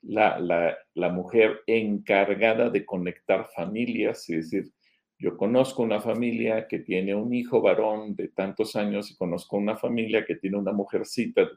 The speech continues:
tantos años y le dice a los padres, "Te recomiendo esta familia que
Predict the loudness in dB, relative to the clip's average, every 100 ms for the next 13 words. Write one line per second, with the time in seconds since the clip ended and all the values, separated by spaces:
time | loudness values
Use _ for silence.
0 | -8 -6 -6 -4 -2 -2 -2 -6 _ _
1 | _ _ _ -6 -4 -2 0 0 0 -2
2 | -4 -6 -4 0 0 2 4 4 4 0
3 | 6 6 6 2 2 2 2 0 0 0
4 | 0 0 0 0 0 0 4 4 4 -4